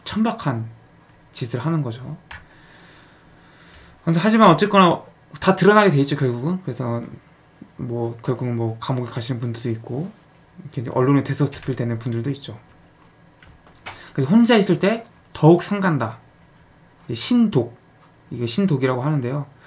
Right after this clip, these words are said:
우리가 신독이라는 이런 마음을, 이런 신독이라는 이런 구절을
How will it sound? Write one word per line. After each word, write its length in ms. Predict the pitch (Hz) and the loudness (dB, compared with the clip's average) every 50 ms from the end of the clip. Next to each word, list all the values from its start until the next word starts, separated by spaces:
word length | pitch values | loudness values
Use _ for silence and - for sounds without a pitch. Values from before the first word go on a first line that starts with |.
| - - - - _ | -20 -20 -20 -20 _
우리가 160 | - 135 131 | -4 -4 -4
신독이라는 760 | - - 233 240 233 214 - 143 131 143 147 139 131 131 127 | 0 0 2 2 2 2 0 0 2 2 2 2 0 -2 -2
이런 260 | 123 117 127 123 120 | -2 0 0 0 2
마음을, 600 | 113 120 123 135 147 151 143 131 120 113 110 113 - - - _ _ _ _ _ _ _ _ _ _ _ _ _ _ _ - | 4 6 8 8 8 8 6 4 2 -2 -4 -6 -8 -14 -20 _ _ _ _ _ _ _ _ _ _ _ _ _ _ _ -6
이런 360 | 123 131 127 123 120 123 - - - - _ _ _ _ _ _ _ _ _ _ _ | -2 -2 -2 -2 -2 -4 -8 -12 -18 -20 _ _ _ _ _ _ _ _ _ _ _
신독이라는 640 | - - - 196 196 190 190 175 156 143 139 139 151 | -16 -6 -2 2 2 4 4 4 2 2 2 0 0
이런 240 | 151 135 123 123 117 | -2 -2 -2 -4 -8
구절을 560 | 117 - - - 147 135 143 160 156 131 113 | -6 -6 -2 0 0 2 2 0 0 -2 -4